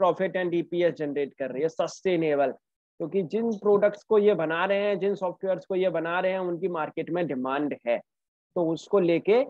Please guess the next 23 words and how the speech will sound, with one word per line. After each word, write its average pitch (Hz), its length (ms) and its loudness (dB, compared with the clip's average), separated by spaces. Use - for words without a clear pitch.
ये 180 100 4
अच्छा 175 320 0
खासा 175 320 0
काम 160 260 -4
करते 156 280 -6
हुए 156 200 2
दिख 143 240 -2
रहे 175 220 2
हैं। 240 100 -2
फोर्टीन 220 440 0
की 214 140 2
आरओई 190 420 4
शेयर 175 300 -2
जनरेट 165 340 -6
करता 165 280 -4
हुआ 165 180 2
दिख 151 200 -2
रहा 190 120 0
है, 208 100 0
जो 180 140 -4
कि 151 120 -6
बेहतर 139 400 0
है, 202 140 0